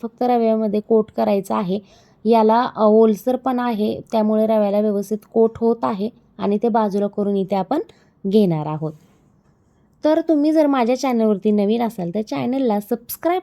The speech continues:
करायला अजिबातही विसरू नका. चॅनलवर मी रोज काही ना काही नवीन नवीन युनिक रेसिपी घेऊन येण्याचा प्रयत्न करत असते,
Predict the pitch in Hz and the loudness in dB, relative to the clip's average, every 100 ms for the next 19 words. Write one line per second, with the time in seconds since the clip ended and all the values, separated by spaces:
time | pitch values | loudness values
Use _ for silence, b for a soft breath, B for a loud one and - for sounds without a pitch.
0 | - 269 226 226 - 190 185 180 185 185 | -4 0 2 0 -2 -6 -4 -4 -2 -2
1 | 175 175 180 170 - 165 b b b b | -2 -4 -4 -4 -4 -10 b b b b
2 | - 240 226 226 226 233 226 247 240 196 | -2 0 2 0 0 0 -2 -2 0 -2
3 | - 202 214 185 - 190 214 269 262 185 | -2 0 2 0 -2 -2 0 -2 -2 0
4 | 185 196 220 220 202 190 190 208 220 233 | 0 0 0 0 2 0 -2 0 0 0
5 | 214 202 196 208 220 190 190 180 180 180 | 0 -2 -4 -6 -4 0 0 0 0 -2
6 | 175 220 185 170 165 165 160 165 - | -4 -6 -4 -2 -2 -2 -2 -4 -4